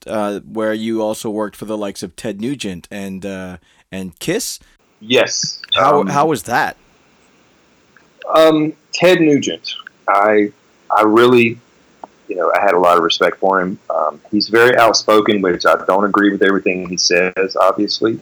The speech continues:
Speaker 2: which I don't think anybody does. Um,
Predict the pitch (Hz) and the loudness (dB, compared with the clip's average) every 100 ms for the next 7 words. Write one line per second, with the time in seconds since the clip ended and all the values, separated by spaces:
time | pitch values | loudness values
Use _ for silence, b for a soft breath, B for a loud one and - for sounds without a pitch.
0 | - 87 82 85 - 87 - 90 101 92 | -8 -6 -2 -2 -4 -10 -12 -8 -4 -4
1 | 90 _ - _ _ _ _ _ _ _ | -6 _ -20 _ _ _ _ _ _ _
2 | - 104 104 98 | -2 2 2 0